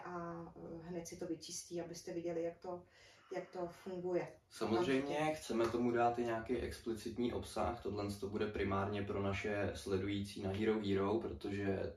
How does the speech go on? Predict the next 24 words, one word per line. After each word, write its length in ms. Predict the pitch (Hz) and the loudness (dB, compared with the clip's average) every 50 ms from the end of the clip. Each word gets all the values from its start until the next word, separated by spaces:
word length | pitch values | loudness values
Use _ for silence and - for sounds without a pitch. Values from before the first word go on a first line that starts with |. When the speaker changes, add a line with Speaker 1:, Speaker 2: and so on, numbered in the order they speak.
| - _ | -8 _
Speaker 2:
tam 300 | - 92 95 95 92 95 | 0 0 0 0 0 -2
už 100 | 98 101 | -4 -4
budeme 400 | 101 104 98 98 92 92 98 101 | -2 -2 0 0 0 0 0 -2
řešit 520 | 98 98 95 - - - 101 98 95 - - | 0 -2 -2 -2 -4 -2 -2 -2 -2 -2 -4
jakoby 800 | 95 98 - - - 98 95 98 98 98 98 98 98 98 98 - - _ _ - - - - - - - _ _ _ _ _ - | -4 -4 -4 -2 -2 0 2 2 2 4 4 4 2 0 -2 -6 -12 _ _ -14 -14 -14 -14 -20 -20 -20 _ _ _ _ _ -2
ostřejší 640 | - 104 101 - - - 110 107 104 101 - 113 113 | 0 0 0 0 0 0 0 2 2 0 0 2 4
věci, 340 | 107 98 95 98 - - 107 | 6 6 4 4 4 4 8
i 300 | 110 113 113 113 110 104 | 8 8 8 6 2 0
třeba 380 | - - 113 98 98 104 104 | 0 -2 -2 0 2 2 2
intimnější, 960 | 101 - 98 98 95 - 107 101 104 104 101 101 101 101 101 - 104 104 104 101 | 2 2 2 2 2 0 0 -2 -2 0 0 0 0 0 -2 -2 -4 -4 -4 -4
co 140 | - 98 | -4 -6
se 180 | - - 110 107 | -2 0 -2 -2
týče 280 | - 98 95 - 110 110 | 0 -6 -4 -4 -4 -2
těch 220 | 104 110 107 - | -2 -2 -2 -2
lidí, 420 | 107 98 95 92 95 101 107 110 107 | -2 -2 -2 0 0 -2 -2 -2 -4
kteří 360 | - - 104 104 107 104 101 | -4 -4 -4 -2 -2 -4 -4
tam 200 | - 107 104 104 | -4 -4 -4 -4
s 100 | 101 - | -4 -2
náma 220 | 104 98 98 98 101 | -2 0 0 0 0
budou 260 | 101 101 98 101 104 | 0 0 0 0 0
řešit 280 | - 101 - - - - | -2 -4 -6 -6 -6 -6
své 220 | - 110 104 101 | -4 -4 -4 -2
problémy, 580 | 101 - 104 98 101 98 101 101 101 104 107 113 | 0 -2 0 0 0 0 0 0 0 -2 -4 -4
takže 600 | - 98 98 98 98 104 98 98 98 98 98 98 | -4 -6 -6 -4 -4 0 2 2 2 2 0 -2